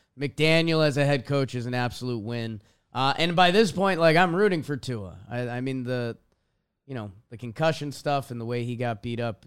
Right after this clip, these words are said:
I, uh, knock on wood, hope he's back and hope,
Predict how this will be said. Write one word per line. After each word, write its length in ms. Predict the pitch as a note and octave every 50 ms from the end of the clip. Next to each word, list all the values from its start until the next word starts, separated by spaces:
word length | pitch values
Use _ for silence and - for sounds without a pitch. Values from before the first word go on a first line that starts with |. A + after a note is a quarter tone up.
| - -
I, 240 | G2 G#2+ G#2+ G#2+ A2
uh, 340 | G#2+ G#2+ G#2 G#2 G#2 G2+ F#2 _ _ _ _ _ _ _ _ - - _ _ _ -
knock 320 | A#2 A#2+ C3 C3+ B2+ -
on 260 | C3+ C3 B2+ B2+ B2 A#2+
wood, 300 | B2 B2 B2 A#2 A2 F#2+ -
hope 260 | - C#3 C#3+ C3+ -
he's 180 | C#3 C3 A2 G#2
back 360 | G#2 C3 B2 A#2+ A#2+ A#2 -
and 80 | A#2
hope, 320 | A2+ A#2 C3+ C3+ A2+ -